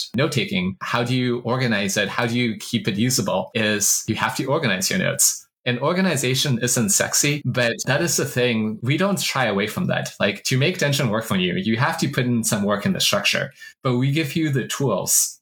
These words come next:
to maintain that structure. Actually, there's been a really great case study lately, just because we've been ha-, adding so many new users and adding so many features. We had to reorganize our Dendron wiki, which has all the Dendron features and everything in it.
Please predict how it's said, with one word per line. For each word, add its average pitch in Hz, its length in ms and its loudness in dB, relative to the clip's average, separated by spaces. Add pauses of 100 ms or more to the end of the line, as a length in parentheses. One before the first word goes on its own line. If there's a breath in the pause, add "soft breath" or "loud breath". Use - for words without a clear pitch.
to 135 160 2
maintain 131 480 2
that 90 160 0
structure. - 520 0
Actually, 156 340 2
there's 135 240 0
been 147 240 2
a 131 80 2
really 127 220 0
great 107 200 0
case 131 240 0
study 98 320 2
lately, 98 360 0
just 117 200 0
because 107 560 0
we've 120 160 -2
been 127 140 2
ha-, 123 320 -2
adding 151 260 0
so 131 160 2
many 131 160 2
new 117 160 2
users 107 540 0
and 98 100 0
adding 110 220 2
so - 120 0
many 101 200 2
features. 131 520 0 (300 loud breath)
We 120 80 0
had 123 260 0
to 113 540 0
reorganize 110 1120 0
our 101 300 2
Dendron 101 420 0
wiki, 95 420 -2 (260 soft breath)
which 101 200 0
has 104 400 0
all 113 160 2
the 117 100 0
Dendron 98 380 0
features - 580 0
and 95 240 2
everything 110 460 0
in 185 100 2
it. - 200 -2